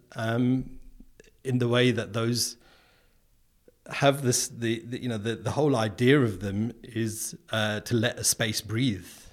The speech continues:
You know, it allows light to kind of go in and out of this, this, the space. You know, they're, they're kind of, um, it's not fixed like a glass pane. Um, and so this kind of inside and outside starts to,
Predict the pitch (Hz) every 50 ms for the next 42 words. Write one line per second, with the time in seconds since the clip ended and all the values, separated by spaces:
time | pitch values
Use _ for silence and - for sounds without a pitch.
0 | - - - 110 107 110 107 110 110 107 110 117 117 110 104 101 107 104 113 127
1 | 120 - - - - 110 - - 117 117 107 107 104 104 123 107 110 113 113 117
2 | 120 113 107 101 104 107 113 117 110 98 - 110 - - - - 104 104 - -
3 | 110 104 - - 113 110 104 - - - 151 143 117 104 - - 107 101 92 107
4 | 113 113 120 113 101 104 104 104 - - 123 139 139 127 110 98 90 - - _
5 | - - - - - - - _ _ _ - 113 110 113 113 110 107 104 - -
6 | - 127 - - 135 127 117 - - - - - - 131 135 - - - - -
7 | - - - - 107 101 - - 131 113 - 110 104 110 107 95 85 - - -
8 | - - - 110 120 110 110 104 98 90 - - _ _ _ - - 107 98 95
9 | 101 98 98 101 - - - _ _ _ _ _ - 113 110 - 127 113 110 123
10 | 123 - - - - - 120 127 127 120 117 113 110 107 - - - - - -
11 | _ - 139 139 131 - - 127 120 117 107 110 110 104 113 117 - - - 117
12 | 104 101 98 92 - - - 113 117 113 - - - - - 117 104 107 107